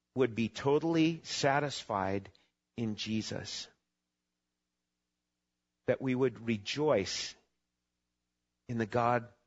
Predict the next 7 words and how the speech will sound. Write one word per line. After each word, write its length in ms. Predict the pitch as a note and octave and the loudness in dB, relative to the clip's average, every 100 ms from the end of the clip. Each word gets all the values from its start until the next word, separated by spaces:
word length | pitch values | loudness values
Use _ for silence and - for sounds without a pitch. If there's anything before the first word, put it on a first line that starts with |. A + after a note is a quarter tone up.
| _ _ _ _ | _ _ _ _
who 80 | B2 | -2
has 240 | A2 - - - - | -2 -4 -14 -8 2
given 240 | B2 A2 | 2 2
us 220 | G2 - | -4 -6
our 120 | G#2+ | -6
Savior, 520 | G#2+ - A2+ G#2+ G2 - - _ _ _ _ _ _ - | -6 -4 -4 -4 -8 -14 -20 _ _ _ _ _ _ -8
Jesus, 380 | A#2 A2+ G2+ | -2 -2 -2